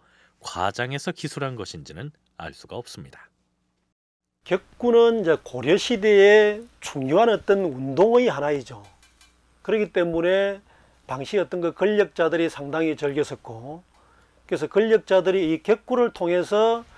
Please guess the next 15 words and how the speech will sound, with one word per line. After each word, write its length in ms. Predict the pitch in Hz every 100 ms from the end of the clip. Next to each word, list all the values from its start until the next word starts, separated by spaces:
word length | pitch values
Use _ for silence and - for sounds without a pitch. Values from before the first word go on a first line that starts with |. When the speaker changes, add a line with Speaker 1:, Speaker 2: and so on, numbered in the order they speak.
| - - 160
Speaker 2:
어떤 260 | - 170
그 160 | 160 151
또 120 | 151
자기 300 | - 165 202
세력을 540 | - 151 175 190 190 -
또 160 | 143 -
규합할 380 | 240 220 190 180
수 120 | 156
있는 500 | 143 151 123 139 165 _ _ -
그런 220 | 185 226
어떤 360 | - 196 196
그 160 | 151 147
부분이 360 | 156 180 175 151
있었던 380 | 147 131 - 120
거죠. 280 | 120 110